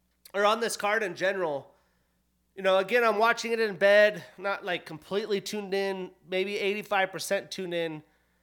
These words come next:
Anthony definitely won round one.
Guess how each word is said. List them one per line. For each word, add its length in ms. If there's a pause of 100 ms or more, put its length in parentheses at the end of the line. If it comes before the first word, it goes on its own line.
(800)
Anthony 400
definitely 460
won 240
round 340
one. 380